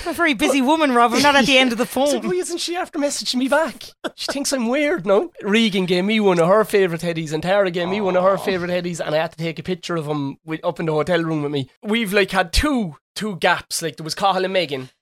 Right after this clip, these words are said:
Speaker 1: Yeah.
Speaker 2: And then there's Tara and Regan. But even when I was competing, I had to have,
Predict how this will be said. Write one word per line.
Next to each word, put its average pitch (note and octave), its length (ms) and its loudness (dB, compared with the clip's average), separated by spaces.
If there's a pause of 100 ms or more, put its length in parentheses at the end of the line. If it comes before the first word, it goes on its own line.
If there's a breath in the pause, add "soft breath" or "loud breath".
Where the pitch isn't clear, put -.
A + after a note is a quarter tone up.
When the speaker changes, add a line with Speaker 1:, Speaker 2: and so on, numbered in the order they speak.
(160)
Speaker 1:
Yeah. A3 240 -2 (340)
Speaker 2:
And D3 120 -4
then C#3+ 160 -2
there's B2+ 180 -12
Tara C#3+ 300 0
and C#3 100 -4
Regan. B2+ 320 -8 (400)
But D3+ 100 -4
even D#3 240 -8
when D3+ 80 -2
I D3 60 -2
was C#3+ 140 -8
competing, D#3 440 -12
I C#3 60 -8
had C#3+ 360 -10
to C#3 60 -12
have, B2+ 540 -10